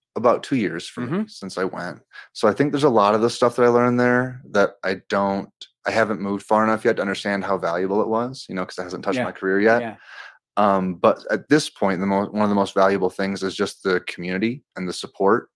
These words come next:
Speaker 1: both from, um, you know, you guys, Writers of the
Speaker 2: Yeah.
Speaker 1: Future and author services and all that kind of stuff.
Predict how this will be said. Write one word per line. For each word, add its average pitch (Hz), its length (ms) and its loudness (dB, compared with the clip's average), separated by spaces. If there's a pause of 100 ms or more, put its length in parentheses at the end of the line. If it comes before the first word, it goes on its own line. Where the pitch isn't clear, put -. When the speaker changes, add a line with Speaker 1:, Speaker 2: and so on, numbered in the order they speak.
Speaker 1:
both 95 320 -2
from, 101 500 -2 (320)
um, 87 380 -4
you 90 80 -8
know, 80 180 -12
you 90 140 -6
guys, 82 380 -2
Writers 92 240 0
of 90 120 -4
the - 80 -4
Speaker 2:
Yeah. 107 60 0
Speaker 1:
Future 92 320 -6 (240)
and 90 100 -6
author 92 240 0
services 87 600 -4
and 82 160 -10 (340)
all 98 160 4
that 95 140 -2
kind 90 160 -8
of - 60 -10
stuff. 113 440 0